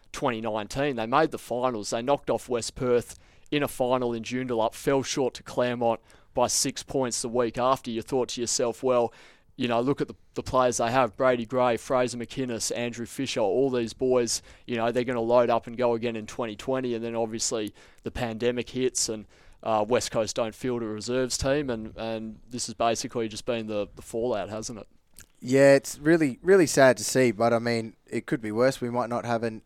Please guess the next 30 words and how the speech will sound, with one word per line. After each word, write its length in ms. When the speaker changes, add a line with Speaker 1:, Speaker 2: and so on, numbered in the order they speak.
Speaker 2:
West 200
Coast 220
Eagles 260
team 240
anymore, 380
but 200
it's 100
great 180
to 60
see 220
that 160
they're 100
still 280
out 200
there 160
hitting 180
the 60
park 340
and 80
still 220
trying 200
to 60
give 140
it 80
a 40
red 180
hot 160
crack. 240
I 40
mean, 180